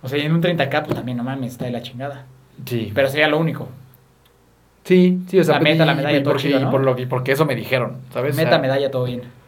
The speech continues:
Speaker 2: sí, la meta muy bien, mucha gente tomando fotos, está padre, este, mucha porra también, está bueno.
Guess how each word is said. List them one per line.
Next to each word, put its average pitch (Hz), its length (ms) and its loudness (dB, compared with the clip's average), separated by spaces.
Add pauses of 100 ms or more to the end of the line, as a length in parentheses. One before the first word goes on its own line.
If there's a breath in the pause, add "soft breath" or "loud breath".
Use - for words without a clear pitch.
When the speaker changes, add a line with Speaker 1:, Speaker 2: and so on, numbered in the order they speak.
(300 soft breath)
Speaker 2:
sí, 156 280 6
la 139 120 -2
meta 147 200 -2
muy 139 140 -6
bien, 170 480 -2
mucha 156 300 2
gente 135 200 -4
tomando 123 300 -4
fotos, 156 360 2
está - 220 -6
padre, 147 460 -2 (180)
este, 120 460 -8
mucha 131 320 -2
porra 120 260 0
también, 123 360 -6
está 123 260 -8
bueno. 147 420 -4